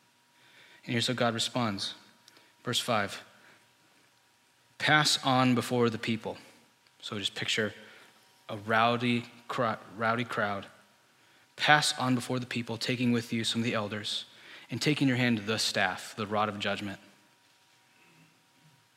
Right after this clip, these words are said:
So essentially, we're gonna make a spectacle of this. This is gonna be a scene that's gonna unfold,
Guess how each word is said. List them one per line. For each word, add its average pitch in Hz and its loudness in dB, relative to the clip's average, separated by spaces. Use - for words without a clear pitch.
So - -8
essentially, 107 -4
we're 104 -6
gonna 107 0
make 110 2
a 101 -4
spectacle - -2
of 101 -6
this. 101 -6
This 117 -6
is 117 -4
gonna 113 0
be 107 0
a 95 -2
scene 107 2
that's 113 -6
gonna 113 -2
unfold, 110 -2